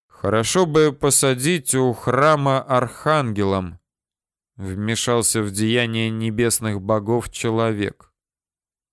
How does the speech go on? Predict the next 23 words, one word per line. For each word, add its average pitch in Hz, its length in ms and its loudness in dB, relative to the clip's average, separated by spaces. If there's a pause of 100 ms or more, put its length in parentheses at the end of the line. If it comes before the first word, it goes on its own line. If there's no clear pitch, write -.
(920)
Наступила 156 800 2
неловкая 156 600 2
пауза. 101 640 -2 (560)
Все 127 320 2
молча 156 520 2
посмотрели 147 680 0
на 135 120 -2
Володю, 117 560 0
но 107 360 -4
он, 175 500 4 (120)
нисколько 123 680 0
не 143 120 0
смутившись, 143 720 0
добавил: 135 720 2 (720)
«Действие, 123 680 2
совершённое 151 800 0
нами, 151 340 0
будет 143 420 -2
неполным, 135 760 0
если 123 640 0
не 120 240 -2
уравновесить 123 960 0
землю». 113 600 -2